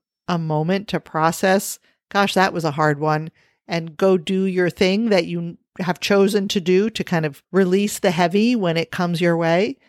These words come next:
And don't just continue to receive other people's pain without having some intentional plan to release it, 'cause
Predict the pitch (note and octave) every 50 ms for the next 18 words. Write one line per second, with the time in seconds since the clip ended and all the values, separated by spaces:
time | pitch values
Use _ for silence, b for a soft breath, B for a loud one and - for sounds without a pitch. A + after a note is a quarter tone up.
0 | _ _ _ _ _ _ C4+ G#3 F#3 - C4+ E4 - - C#4 - - - - G3
1 | F3+ - - A3 G3+ G3 F#3+ - E3+ E3+ E3 - - - G#3 F#3+ F3+ D#3+ - -
2 | F3 E3 D#3+ - - F#3 E3 - D3+ B2+ - - - E3+ E3 D#3 D3+ D3+ D3 D3+
3 | D3+ D3 C#3+ C3+ - D3 F3 D#3+ D#3+ D#3 C#3+ - E3 D3+ D3+ D3 C#3 - E3 D#3
4 | D3 - - C3 - - - - E3+ C#3+ C#3 C#3 C3+ - - - - - - -
5 | - C3 - - - - - - _ - D3+ C#3 - - -